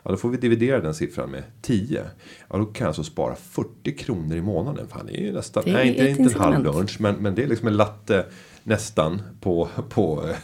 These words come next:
Speaker 1: <laughs> något fancy fik. Nästan en, en latte kan jag få i månaden om jag amorterar hundratusen till på mitt lån. Nu har jag bra ro-, räntevillkor, så många kanske ligger uppåt det dubbla. Men ändå, det är ju helt bisarrt.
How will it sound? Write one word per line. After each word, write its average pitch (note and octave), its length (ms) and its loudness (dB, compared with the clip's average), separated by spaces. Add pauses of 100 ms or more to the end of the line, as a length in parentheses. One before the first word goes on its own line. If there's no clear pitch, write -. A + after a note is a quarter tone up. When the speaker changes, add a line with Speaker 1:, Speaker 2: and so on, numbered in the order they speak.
(140)
Speaker 1:
<laughs> - 340 -12
något - 180 -4
fancy E2 380 0
fik. - 520 -4 (380)
Nästan A2 500 -2
en, D2+ 260 -2
en F2+ 100 -4
latte D#2+ 420 -4 (100)
kan G2 120 -4
jag D#2+ 100 -4
få D2+ 160 -2
i D#2 40 0
månaden D#2 340 -2
om G#2+ 220 4
jag E2 120 0
amorterar D#2+ 340 -2 (100)
hundratusen D#2 680 -6
till C2 160 -10
på - 140 -12
mitt - 140 -10
lån. - 320 -6 (560)
Nu E2 100 -2
har D2+ 60 4
jag C2+ 60 0
bra C#2 160 0
ro-, C#2+ 720 -4
räntevillkor, E2+ 580 0
så - 100 -6
många D#2 380 -2
kanske D2+ 260 -6
ligger C#2+ 200 -4 (120)
uppåt D#2+ 320 0
det E2 80 -2
dubbla. B1+ 420 -6 (540)
Men F#2+ 140 0
ändå, G#2 380 0
det G2+ 60 0
är A2 40 8
ju A2 60 4
helt A2+ 160 -2
bisarrt. - 460 -4